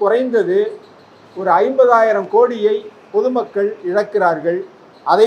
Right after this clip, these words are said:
பற்றியும் ஒரு வரியும் கிடையாது. வெறும் மொழி மட்டும் நாம பேசல.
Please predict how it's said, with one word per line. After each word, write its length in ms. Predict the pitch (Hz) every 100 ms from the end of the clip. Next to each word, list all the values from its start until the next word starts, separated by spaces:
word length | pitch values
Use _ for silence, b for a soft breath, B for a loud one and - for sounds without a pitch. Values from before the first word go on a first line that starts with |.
| 220
பற்றியும் 400 | 220 220 233 226
ஒரு 160 | 190 185 165 147 139
வரியும் 320 | 156 175 170
கிடையாது. 320 | 147 123 117 - - - - - - - - - - - - - -
வெறும் 240 | 170 254 214
மொழி 180 | 208 247
மட்டும் 360 | 247 - - 285 254
நாம 240 | 233 208 190 180
பேசல. 380 | 220 220 214 151